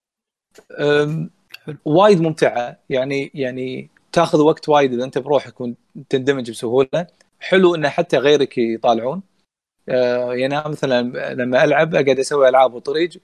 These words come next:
Speaker 1: فأسأل عيالي: "تبون تركبون أي لعبة مثلا؟" فيقولون: "هذه أو هذه." فحتى الناس اللي يدشون من، طبعا simulation، الناس الموجودين تقدر تشعر على أي واحد وتطق كاميرته،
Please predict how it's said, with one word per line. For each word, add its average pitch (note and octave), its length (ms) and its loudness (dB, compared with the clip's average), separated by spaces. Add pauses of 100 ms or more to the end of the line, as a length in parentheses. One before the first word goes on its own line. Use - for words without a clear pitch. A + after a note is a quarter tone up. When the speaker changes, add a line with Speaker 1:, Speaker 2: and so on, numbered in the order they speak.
(400)
Speaker 1:
فأسأل D#3 500 2
عيالي: C3 300 2
"تبون C#3 320 -4
تركبون C#3 440 0
أي C3+ 100 0
لعبة A2+ 300 0
مثلا؟" G#2 400 -14 (800)
فيقولون: D#3+ 680 2
"هذه C#3 320 -2
أو B2 160 -6
هذه." C3+ 260 -2
فحتى D#3 500 -6
الناس F3+ 320 -8
اللي D3+ 160 -6
يدشون D3 500 -4
من، B2 160 -6
طبعا A#2+ 220 -2
simulation، C3+ 560 -6
الناس C3+ 280 -6
الموجودين B2 540 -8 (280)
تقدر F3+ 180 6
تشعر F3 300 0
على D#3+ 100 6
أي F#3 60 4
واحد F#3 300 2
وتطق C#3+ 240 -2
كاميرته، D#3 500 -4